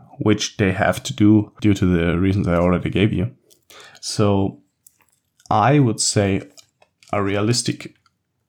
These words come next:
scenario for inflation would be most likely more like in the range of, like, say, five to six percent. Let's, let's calculate it with five percent. And that shows a little different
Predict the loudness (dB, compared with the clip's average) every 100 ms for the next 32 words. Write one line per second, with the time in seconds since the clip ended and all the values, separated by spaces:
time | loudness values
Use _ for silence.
0 | _ _ _ -6 2 2 4 2 -2 -4
1 | -4 -4 -4 -4 -2 -6 -8 -14 2 2
2 | 4 4 6 4 2 0 0 0 0 2
3 | 2 2 2 2 2 0 -2 -4 -4 -4
4 | -4 -6 -6 -14 -14 -8 0 0 0 -2
5 | -2 -2 -4 -8 -6 0 0 0 2 0
6 | 2 0 0 2 0 0 -2 -6 -20 -10
7 | -6 -4 -2 -4 -4 -10 -10 -12 _ -20
8 | _ _ _ -2 4 6 6 4 -6 _
9 | -20 _ -8 -2 0 2 2 4 4 4
10 | 2 2 0 -4